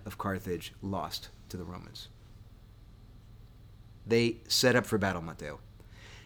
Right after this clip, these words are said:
And in the battle formation, Scipio did something revolutionary. You know that typically in this era, the Roman legions were organized in sort of a checkerboard formation, right?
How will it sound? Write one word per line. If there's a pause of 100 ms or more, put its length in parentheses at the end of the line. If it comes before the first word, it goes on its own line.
(120)
And
in
the
battle
formation,
Scipio
did
something
revolutionary. (800)
You
know
that (500)
typically (340)
in
this
era,
the
Roman (140)
legions
were
organized
in
sort
of
a (120)
checkerboard
formation,
right?